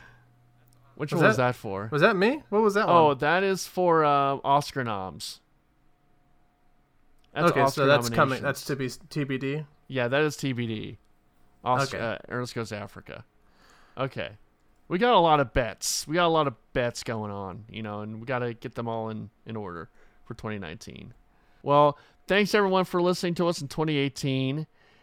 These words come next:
Speaker 1: and, uh, please keep listening to us in twenty nineteen. We'll have a lot of fun for you guys this year. Uh, thank you, Adam, and thank you, Spencer, and, uh, thank you all for listening for another year, and, uh, we'll be back next week, and we'll have Golden Globes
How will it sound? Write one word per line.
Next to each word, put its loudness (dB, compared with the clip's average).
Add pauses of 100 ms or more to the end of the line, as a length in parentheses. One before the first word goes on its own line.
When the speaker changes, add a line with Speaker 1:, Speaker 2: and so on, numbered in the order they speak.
(160)
Speaker 1:
and, 2
uh, 2
please -2
keep -6
listening -4
to -2
us 0
in -6
twenty -2
nineteen. -4
We'll 0
have 2
a 0
lot 2
of -6
fun 4
for -4
you 0
guys -4
this -12
year. 0 (380)
Uh, 0
thank 0
you, -2
Adam, 4 (400)
and -8
thank 0
you, 0
Spencer, 2 (120)
and, 2
uh, 6
thank -2
you 2
all 4
for 0
listening -2
for -6
another 2
year, 0
and, -4
uh, -4
we'll -6 (440)
be -2
back 2
next -2
week, -4
and -4
we'll 0
have -2
Golden -2
Globes -2